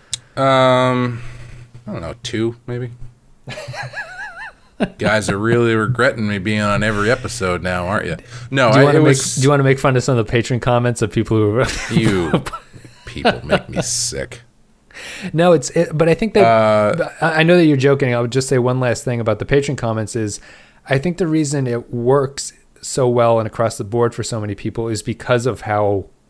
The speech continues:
Speaker 2: resonant and relevant the topic is in a way that the sci-fi
Speaker 1: Oh, yeah.
Speaker 2: Star Trek-y stuff isn't. And I think it's just, that's what really elevates the material to me, is that everyone can, you know, barring people who maybe don't have great relationships with their parents, I think a lot of people can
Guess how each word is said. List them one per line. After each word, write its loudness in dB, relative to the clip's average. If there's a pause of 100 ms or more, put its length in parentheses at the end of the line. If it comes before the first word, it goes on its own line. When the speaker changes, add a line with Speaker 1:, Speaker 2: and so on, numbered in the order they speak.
(520)
Speaker 2:
resonant -2
and -6
relevant 0
the -4
topic -4
is -12
in -2
a 2
way 4
that 0
the -4
sci-fi 0
Speaker 1:
Oh, 4
yeah. 0
Speaker 2:
Star 0
Trek-y -2
stuff -2
isn't. 0
And 0
I 2
think -4
it's -4
just, -4 (460)
that's 0
what 2
really -2
elevates -4
the -12
material -6
to -10
me, -6
is -4
that 0
everyone 0
can, -10 (840)
you -2
know, 2
barring 2
people -2
who 2
maybe 0
don't 0
have 0
great 0
relationships -4
with -2
their -2
parents, -4
I 0
think -4
a -2
lot 2
of -14
people -4
can -8